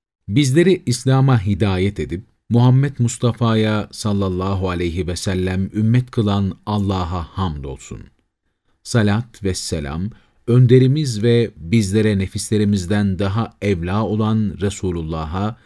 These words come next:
pak ailesine ve seçkin ashabının üzerine olsun. Bir önceki yazımızda Allah Resulü'nün peygamberliğine şahitlik etmenin dört hususu gerektirdiğini söylemiştik.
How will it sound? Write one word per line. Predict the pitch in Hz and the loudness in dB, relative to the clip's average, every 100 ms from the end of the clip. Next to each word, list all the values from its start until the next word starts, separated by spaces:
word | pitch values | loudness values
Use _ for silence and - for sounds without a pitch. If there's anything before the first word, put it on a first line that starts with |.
| _ _ _ | _ _ _
pak | 143 151 - - | -4 -4 -6 -4
ailesine | 107 104 101 98 - 104 104 95 | -2 0 0 0 -2 -2 0 0
ve | 98 92 | -2 -2
seçkin | 110 104 - 151 | -4 -4 -4 -4
ashabının | 98 - 107 98 101 104 95 | -4 -4 -2 0 0 0 0
üzerine | 90 95 82 76 | -2 -2 -2 -6
olsun. | 62 - - - - _ _ _ _ _ _ _ - _ _ _ _ _ _ _ - | -12 -16 -18 -18 -20 _ _ _ _ _ _ _ -20 _ _ _ _ _ _ _ 2
Bir | 185 | 4
önceki | 180 127 123 - | 6 4 2 2
yazımızda | 101 85 80 80 67 95 123 - | 2 2 -2 -4 -2 0 0 0
Allah | 107 123 131 | 0 2 2
Resulü'nün | 123 120 127 123 123 123 | 0 0 2 4 4 2
peygamberliğine | 117 107 110 104 110 110 107 107 | 2 0 0 2 2 2 2 0
şahitlik | 98 104 95 92 - 139 | -2 -2 -2 -4 -6 -6
etmenin | 82 - 78 85 127 90 78 | -6 -6 -6 -2 -2 -2 0
dört | 127 156 - | 0 0 -6
hususu | 113 120 110 - 110 | -6 -4 -4 -4 -2
gerektirdiğini | 101 98 - 101 92 90 85 | 0 -2 -2 -2 -2 -2 -4
söylemiştik. | - 69 62 64 - - - | -8 -8 -10 -12 -14 -18 -20